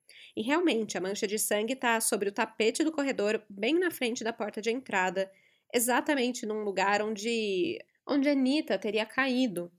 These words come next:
né, depois que ela levou a pancada na cabeça. Isso fez ela perder os sentidos e então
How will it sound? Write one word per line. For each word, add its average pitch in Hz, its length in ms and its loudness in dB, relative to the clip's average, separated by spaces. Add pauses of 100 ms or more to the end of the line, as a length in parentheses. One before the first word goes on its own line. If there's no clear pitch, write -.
(140)
né, 196 220 0
depois 202 280 0
que - 120 -2
ela 233 100 0
levou 220 360 0
a 226 60 -2
pancada 202 560 -2
na 208 120 -4
cabeça. 175 640 -6 (340)
Isso 247 320 2
fez 214 180 0
ela 208 160 2
perder 170 380 0
os 170 80 -4
sentidos 208 640 -4
e 226 60 -2
então 254 500 -2